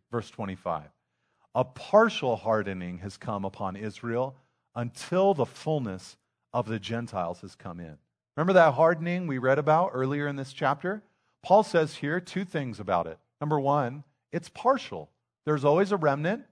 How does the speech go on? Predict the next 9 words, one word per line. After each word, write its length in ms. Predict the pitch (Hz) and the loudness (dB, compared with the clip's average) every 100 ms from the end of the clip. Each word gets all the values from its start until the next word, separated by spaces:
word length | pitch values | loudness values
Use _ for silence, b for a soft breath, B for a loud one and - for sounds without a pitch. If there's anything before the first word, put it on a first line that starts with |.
| - | -8
who 100 | 156 | -4
will 240 | 151 151 | 0 0
believe. 480 | 151 180 226 233 - _ _ _ | 2 2 0 -4 -10 _ _ _
So 140 | - 175 | -6 -2
we 100 | 185 | -2
should 240 | - 196 | -2 -4
expect 480 | 190 - 143 170 175 | -6 0 2 2 2
that 140 | 170 | -4
some 580 | - - 247 160 143 | -4 -2 2 2 -2